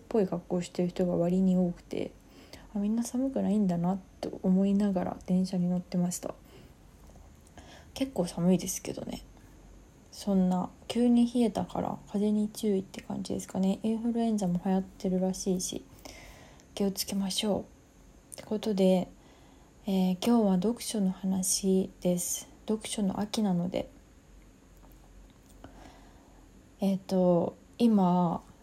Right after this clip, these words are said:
六冊が読みかけで、これは積んどくっていうか、読みかけ積んどく？閉読積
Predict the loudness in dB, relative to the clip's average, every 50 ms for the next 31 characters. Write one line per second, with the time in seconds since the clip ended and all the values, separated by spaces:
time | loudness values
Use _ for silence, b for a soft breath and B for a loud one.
0 | -6 -2 0 0 0 0 2 0 2 4 4 2 2 2 2 4 4 6 6 6
1 | 4 4 6 6 8 8 8 6 6 4 2 4 6 6 6 8 8 8 8 8
2 | 8 6 0 -10 -20 -20 -20 -20 -20 -20 -20 -20 -20 -20 -20 -20 -20 -20 -20 -20
3 | -18 -18 -18 -18 -20 -20 -20 -20 -14 -4 4 8 12 12 12 12 12 10 6 2
4 | 0 4 6 8 8 10 10 10 10 8 6 -4 0 6 6 6 8 8 6 6
5 | 8 8 8 8 6 4 0 0 2 2 2 2 2 4 6 6 6 6 4 0
6 | -4 -4 -4 -4 -4 -6 -12 B B B B B B B B 2 4 6 6 6
7 | 6 4 0 0 0 0 -2 0 0 2